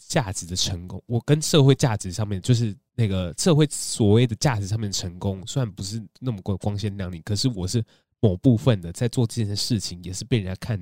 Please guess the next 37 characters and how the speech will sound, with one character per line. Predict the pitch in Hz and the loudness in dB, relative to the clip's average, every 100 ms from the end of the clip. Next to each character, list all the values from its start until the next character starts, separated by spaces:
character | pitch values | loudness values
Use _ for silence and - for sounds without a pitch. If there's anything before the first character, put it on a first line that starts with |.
| 85 | -4
到， | 92 | -4
也 | 78 | -4
是 | 98 | -8
被 | 90 | -8
人 | 78 | -8
家 | - | -12
肯 | - - | -14 -14
定 | 65 - | -18 -18
的。 | - _ _ | -20 _ _
我 | 123 | 2
猜 | 113 147 | 6 6
测 | 185 165 | 6 6
是 | 147 | 4
这 | 143 | 0
样 | 107 | -2
子 | 87 | -6
啊， | 117 123 | -6 2
因 | |
为 | 254 | 4
我 | 151 | 4
自 | 98 147 | 2 0
己 | |
在 | 113 120 | 0 -2
做 | 139 107 | -2 -4
的 | 90 | -4
时 | - | -8
候， | 98 | -6
我 | 101 90 | -6 -8
自 | 117 | -12
己 | - 85 | -14 -14
也 | 67 | -12
会 | 104 92 64 - | -8 -8 -10 -8
有 | 101 | -6
这 | - 104 | 0 -2
种 | 90 | -2
感 | - - | -12 -18
觉。 | - - | -18 -18